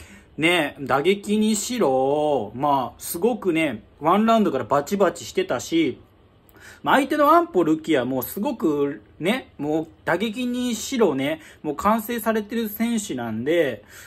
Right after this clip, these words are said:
まあね、まあ、この試合見たらわかるんですけど、すごくレベルの高いええ試合だったと、俺は思いますね。で、俺、ブアカーオって言ったら、俺はマサトとのね、試合が、俺はすごく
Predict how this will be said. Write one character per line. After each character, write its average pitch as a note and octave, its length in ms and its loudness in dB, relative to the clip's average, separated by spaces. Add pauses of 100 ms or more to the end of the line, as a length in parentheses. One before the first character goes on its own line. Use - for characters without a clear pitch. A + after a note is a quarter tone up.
(120)
ま F3+ 540 4
あ D#3+ 40 2
ね、 F#3 300 0
ま D3+ 80 -6
あ、 - 40 -6
こ - 120 -4
の G#3+ 180 2
試 G#3 260 -2
合 G3+ 100 2 (260)
見 G#3 120 2
た C4 100 4
ら G3 80 4
わ D#3 140 2
か E3+ 100 0
る F3 120 0
ん - 20 -2
で C3 100 0
す - 120 -10
け B2+ 120 -4
ど、 C3 140 -2
す - 140 -8
ご C#4 140 2
く - 120 -2
レ D3 120 0
ベ F3 140 4
ル F#3+ 60 0
の F#3+ 140 -2
高 F3 300 -4
い A2+ 160 -6 (100)
え E3 140 4
え F#3 40 6
試 F3+ 220 -2
合 F#3+ 160 4
だ C#3+ 100 0
っ - 100 -10
た A#2 120 -6
と、 G#2 180 -10 (840)
俺 D#3 140 0
は E3+ 80 2
思 G#3 200 4
い A3 80 2
ま G#3+ 120 4
す G#3 140 -6
ね。 F#3+ 260 -2 (500)
で、 G3 480 4
俺、 F#3+ 180 2
ブ E3 200 4
ア G#3 100 6
カ A#3+ 220 4
ー - 20 6
オ F#3 140 6
っ - 20 -8
て - 240 -6
言 D3+ 80 -2
っ D3 40 -16
た C3 200 0
ら、 C3 100 0
俺 C3 160 2
は B2+ 60 0
マ E3+ 160 2
サ F#3+ 160 2
ト C#3 140 -2
と A#2+ 120 -8
の A2+ 100 -4
ね、 B2 360 -6
試 D3+ 320 -2
合 D3 200 2
が、 D3 360 2
俺 D3 200 4
は D3 180 4
す E3 140 -4
ご D#3+ 120 0
く C3 560 0